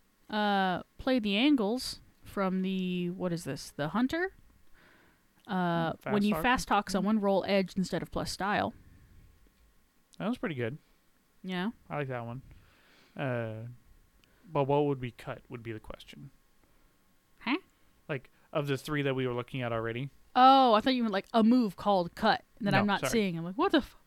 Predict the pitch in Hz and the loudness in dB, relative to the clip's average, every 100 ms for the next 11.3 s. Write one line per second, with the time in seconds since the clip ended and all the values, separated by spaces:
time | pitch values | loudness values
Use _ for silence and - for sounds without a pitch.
0 | - - 320 440 - - - - - 143 | -10 0 4 4 4 -8 -20 -8 2 4
1 | 120 107 104 113 - - _ - - - | 4 0 -4 -12 -18 -20 _ -20 -20 -16
2 | - 139 123 - _ _ - - _ _ | -4 -2 -2 -8 _ _ -20 -20 _ _
3 | - _ _ _ - 139 143 123 120 113 | -20 _ _ _ -20 -10 -8 -6 -6 -6
4 | 120 - - - 123 120 113 107 107 _ | -6 -8 -10 -8 -6 -8 -8 -10 -14 _
5 | _ _ _ 139 120 120 120 120 113 110 | _ _ _ -4 0 0 -2 -4 -6 -6
6 | 110 110 107 110 104 - 120 - 135 - | -6 -4 -6 -8 -10 -10 -10 -12 -16 -18
7 | - _ _ _ _ _ _ _ _ _ | -20 _ _ _ _ _ _ _ _ _
8 | _ - - _ _ - - - - - | _ -20 -20 _ _ -20 -20 -20 -20 -20
9 | _ - 131 123 113 101 131 120 117 113 | _ -14 -4 -4 -4 -6 -8 -6 -6 -6
10 | - 113 110 104 110 120 131 135 123 107 | -8 -8 -6 -8 -10 -10 -6 -6 -6 -10
11 | 107 110 107 | -12 -12 -14